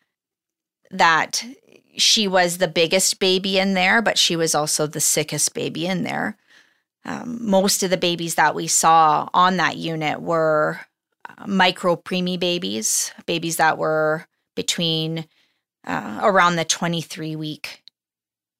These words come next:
gestation range. Ellie was a full-term, thirty-nine week, five-day old baby,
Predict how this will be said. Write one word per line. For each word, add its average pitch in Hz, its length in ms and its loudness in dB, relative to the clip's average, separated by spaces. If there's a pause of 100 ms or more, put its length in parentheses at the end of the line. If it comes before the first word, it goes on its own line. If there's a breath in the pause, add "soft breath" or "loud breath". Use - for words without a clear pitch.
gestation 180 760 0
range. 190 680 0 (520 loud breath)
Ellie 170 260 4
was 170 280 4
a 156 240 4
full-term, 165 1160 2 (680)
thirty-nine 170 760 2
week, 156 260 -4
five-day 170 800 2 (240)
old 170 360 2
baby, 160 840 -4